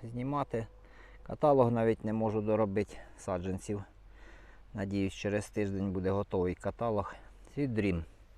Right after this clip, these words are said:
Солодкий пізній персик. Так, що ну, цей, мабуть, всі крупні. Хотілося б цей зважити. Ну, він ще твердуватий, ну,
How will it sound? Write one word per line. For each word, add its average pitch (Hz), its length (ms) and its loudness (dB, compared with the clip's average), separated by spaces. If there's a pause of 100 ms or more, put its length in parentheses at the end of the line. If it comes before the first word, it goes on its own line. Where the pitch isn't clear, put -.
(840)
Солодкий 127 680 -2 (400)
пізній 110 500 -2
персик. 87 520 -2 (1600)
Так, 98 280 0
що 135 180 0
ну, 123 160 -2 (600)
цей, 110 280 -4
мабуть, 110 380 -4 (540)
всі 123 360 -4
крупні. 110 460 -2 (2000)
Хотілося 113 260 -2
б 104 140 -4
цей 101 300 -4
зважити. 101 500 0
Ну, 143 180 -4
він 120 100 -2
ще 120 220 -6
твердуватий, 120 640 -2
ну, 113 180 -4